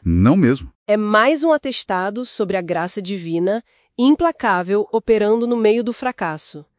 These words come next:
Speaker 2: A análise liga isso com aquele poema antigo super profundo, o Salmo cento e trinta, que começa dizendo: "Das profundezas clamo a ti."
Speaker 1: A ideia de que se houvesse um registro contábil rigoroso das falhas humanas,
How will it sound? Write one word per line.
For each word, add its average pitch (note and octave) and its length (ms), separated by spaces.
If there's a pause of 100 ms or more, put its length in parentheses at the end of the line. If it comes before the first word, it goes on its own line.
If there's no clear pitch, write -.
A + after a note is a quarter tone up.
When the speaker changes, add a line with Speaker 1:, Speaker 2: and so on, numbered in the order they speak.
(340)
Speaker 2:
A F#3 120
análise G#3+ 480
liga G#3 260
isso G#3 400
com - 80
aquele G#3+ 240
poema G#3 560
antigo G#3 400
super C#4 340
profundo, G#3+ 640 (260)
o F#3 80
Salmo G#3+ 540
cento C4+ 340
e D4 60
trinta, A#3+ 580
que - 80
começa G#3+ 380
dizendo: F3 500 (300)
"Das F3 240
profundezas G3+ 840
clamo G3 300
a G3+ 60
ti." C#3 280 (200)
Speaker 1:
A G#2 140
ideia G2 260
de F2 140
que - 160
se - 180
houvesse A2 440
um F#2 60
registro E2 520
contábil G2 680
rigoroso A2+ 720
das D#2+ 220
falhas D2+ 360
humanas, D#2+ 520